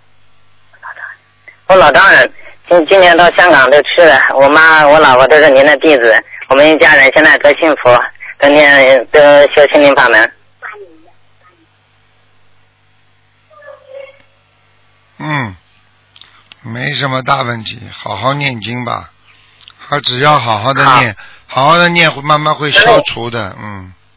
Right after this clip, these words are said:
Speaker 1: 他那个黑的应该没事啊，台长。
Speaker 2: 我再看一看啊。
Speaker 1: 呃，他念经的质量还好吧？
Speaker 2: 五三年属什么的？再讲一遍。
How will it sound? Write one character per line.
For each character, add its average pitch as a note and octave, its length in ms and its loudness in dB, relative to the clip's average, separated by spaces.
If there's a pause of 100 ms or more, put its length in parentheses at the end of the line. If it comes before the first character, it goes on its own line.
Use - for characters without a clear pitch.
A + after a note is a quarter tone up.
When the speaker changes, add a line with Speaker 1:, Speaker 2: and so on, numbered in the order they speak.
(520)
Speaker 1:
他 G3+ 100 0
那 A3 100 2
个 A3+ 140 4
黑 G#3+ 180 2
的 G3 140 2
应 G#3 80 2
该 A3 120 2
没 E3+ 200 2
事 F3+ 60 4
啊， E3 180 2
台 D#3 140 2
长。 C3 220 0 (760)
Speaker 2:
我 A2 180 -16
再 A#2+ 180 -12
看 A2+ 280 -12
一 A2 40 -14
看 C#4 140 -14
啊。 - 60 -18 (1800)
Speaker 1:
呃， D3+ 100 2
他 A3 140 2
念 A#3+ 220 4
经 A#3+ 100 4
的 A#3+ 120 2
质 A3 140 0
量 A3+ 160 4
还 E3+ 160 2
好 C#3+ 140 2
吧？ B2+ 200 2 (2500)
Speaker 2:
五 C#3+ 180 -10
三 G#3+ 260 0
年 G3 220 0
属 D#3+ 160 -2
什 C3 180 -4
么 D#3 120 -4
的？ E3 160 2
再 E3 160 -2
讲 A#2 200 -6
一 A2+ 60 -10
遍。 A2 260 -14